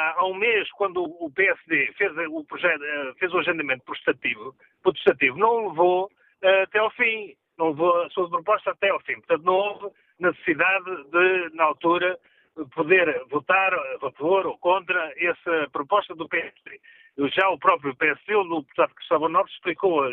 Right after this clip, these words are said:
aqui anteriormente que o P S D aproveitou, digamos, a, o agendamento do, do P S, do, do C D S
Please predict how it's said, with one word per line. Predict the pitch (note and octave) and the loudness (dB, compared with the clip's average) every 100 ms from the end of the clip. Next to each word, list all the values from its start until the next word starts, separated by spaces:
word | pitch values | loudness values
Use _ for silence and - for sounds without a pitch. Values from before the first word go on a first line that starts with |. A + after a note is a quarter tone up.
| C#3 | -4
aqui | B2+ - C#3 | -6 -4 -4
anteriormente | C#3 D#3 E3 G3 F#3+ G3 _ _ _ | -2 -2 2 0 0 -14 _ _ _
que | F#3+ G#3 G#3+ F#3 | 4 6 6 2
o | E3 | -4
P | F#3 | -4
S | F3 - | -4 -4
D | G3 | -6
aproveitou, | F3+ F#3 E3+ F3+ G#3 F3+ C#3 | -2 -2 -2 -4 2 2 2
digamos, | C3 C#3 B2+ A#2+ | -4 -6 -6 -4
a, | C#3 B2 - _ - | 0 0 -4 _ -4
o | D#3 | -2
agendamento | D3+ E3 F3 D#3 B2+ | 0 -2 -2 -2 -4
do, | D3 D3 | -6 -6
do | C#3 D3 | -6 -6
P | D#3+ | 0
S, | D#3 D3+ _ D3+ | 0 0 _ -6
do, | D#3+ | -6
do | D3+ C#3+ C#3 C3 | -4 -4 -2 0
C | E3 | 2
D | E3+ | 2
S | G3+ | 2